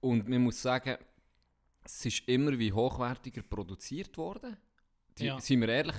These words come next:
Speaker 2: Ja.
Speaker 1: die, die
Speaker 2: Musst du mal die,
Speaker 1: Filmeffekte,
Speaker 2: hast du
Speaker 1: wie
Speaker 2: schon mal
Speaker 1: das
Speaker 2: gesehen, die
Speaker 1: gefilmt
Speaker 2: erste
Speaker 1: ist worden, die
Speaker 2: Staffel?
Speaker 1: letzte Staffel ist
Speaker 2: Ja,
Speaker 1: fantastisch.
Speaker 2: ja.
Speaker 1: Weißt du, rein, wie sie es gemacht haben, aber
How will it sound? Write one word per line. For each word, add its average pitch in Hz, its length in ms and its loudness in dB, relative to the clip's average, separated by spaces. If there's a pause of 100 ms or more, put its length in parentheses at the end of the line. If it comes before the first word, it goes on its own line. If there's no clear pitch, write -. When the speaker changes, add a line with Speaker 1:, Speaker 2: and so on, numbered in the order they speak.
(140)
Speaker 2:
Ja. 131 180 0
Speaker 1:
die, - 240 -6
die 101 200 -4
Speaker 2:
Musst - 180 -8
du 139 60 4 (240)
mal 170 200 2
die, - 140 0
Speaker 1:
Filmeffekte, 143 220 -4
Speaker 2:
hast 135 120 -4
du 104 40 -2
Speaker 1:
wie 107 40 2
Speaker 2:
schon 156 100 0
mal 165 60 8
Speaker 1:
das 180 120 6
Speaker 2:
gesehen, 170 200 -2
die 160 80 -4
Speaker 1:
gefilmt 147 280 4
Speaker 2:
erste 175 180 -4
Speaker 1:
ist - 160 -2
worden, 143 220 0
die 101 60 -4
Speaker 2:
Staffel? 117 180 -4
Speaker 1:
letzte 143 340 0
Staffel 147 500 -6
ist - 260 -10 (240)
Speaker 2:
Ja, 127 240 -4
Speaker 1:
fantastisch. 151 1000 -2 (200)
Speaker 2:
ja. 139 60 -4
Speaker 1:
Weißt 160 220 6
du, 135 40 -4
rein, 165 320 4 (580)
wie - 200 -6
sie 147 120 -2
es - 120 -6
gemacht 170 420 0
haben, - 160 -2
aber 117 380 0